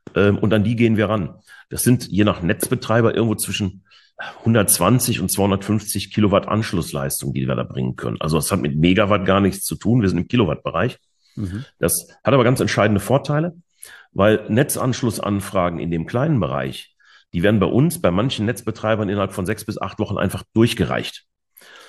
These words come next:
Speaker 1: ähm, und liegen nicht, äh, zwei bis drei Jahre im schlimmsten Fall.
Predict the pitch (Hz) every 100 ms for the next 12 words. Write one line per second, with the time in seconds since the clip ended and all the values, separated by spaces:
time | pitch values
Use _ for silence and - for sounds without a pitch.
0 | - _ - 87 85 87 - 98 104 120
1 | 107 123 - - - 101 101 - 98 98
2 | 95 - - 92 95 127 76 71 73 71
3 | - - 73 110